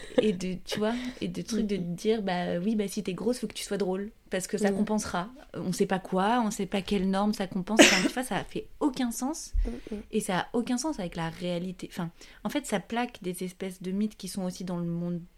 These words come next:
Speaker 1: général,
Speaker 2: Mm.
Speaker 1: de ce qu'on attend d'une femme, surtout des femmes, d'après leur esthétique.
Speaker 2: Ouais.
Speaker 1: On attend beaucoup de toi selon, euh, euh, si t'es blanche ou pas, euh, si t'es mince ou pas, euh,
Speaker 2: Mm,
Speaker 1: si
Speaker 2: mm.
Speaker 1: t'es,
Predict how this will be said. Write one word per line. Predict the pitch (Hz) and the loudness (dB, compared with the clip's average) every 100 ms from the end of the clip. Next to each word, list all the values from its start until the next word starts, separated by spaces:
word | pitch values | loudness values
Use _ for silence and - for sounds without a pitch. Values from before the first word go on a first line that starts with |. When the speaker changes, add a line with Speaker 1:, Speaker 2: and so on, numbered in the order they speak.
| - - - - | -20 -20 -18 -4
Speaker 1:
général, | 175 165 175 302 359 262 - | -2 0 -2 -4 -6 -8 -6
Speaker 2:
Mm. | 196 | -4
Speaker 1:
de | 180 185 | 0 -2
ce | 180 | -4
qu'on | - 190 | -4 -2
attend | 180 175 208 202 | 0 -2 -4 -4
d'une | 185 180 175 170 170 165 165 170 170 | -4 -2 -2 -2 -2 -4 -4 -4 -6
femme, | - 196 196 202 | -4 -4 -2 -4
surtout | - 214 - | -6 -8 -6
des | 202 | -4
femmes, | 196 208 196 180 - | -2 -4 -4 -6 -4
d'après | 175 - 202 | -6 -4 -4
leur | 185 - | -4 -4
esthétique. | 196 180 196 - - - - - - | -6 -2 -4 -6 -16 -20 -20 -18 -8
Speaker 2:
Ouais. | 214 208 - - - | -8 -8 -14 -20 -4
Speaker 1:
On | 190 | 0
attend | 175 180 | 0 0
beaucoup | 175 175 - 254 | -2 -2 -4 -2
de | 220 | -2
toi | - 202 196 | -2 -4 -2
selon, | 214 185 175 185 202 190 | -2 -4 -4 -4 -4 -2
euh, | 170 170 - - - | -2 -4 -18 -8 -2
euh, | 170 | -2
si | 170 - | -2 -10
t'es | - 180 175 | -4 -2 -2
blanche | 165 185 190 - | 0 0 -2 -4
ou | 180 | -4
pas, | 185 175 185 214 220 | -2 0 0 0 0
euh, | 180 175 | -2 -2
si | 175 175 | -4 -8
t'es | 180 | -4
mince | 175 180 196 208 | -2 -2 -4 -6
ou | 190 | -6
pas, | - 170 175 196 220 | -4 -2 0 -2 -2
euh, | 185 | -4
Speaker 2:
Mm, | |
Speaker 1:
si | 170 | -6
Speaker 2:
mm. | |
Speaker 1:
t'es, | 208 | -10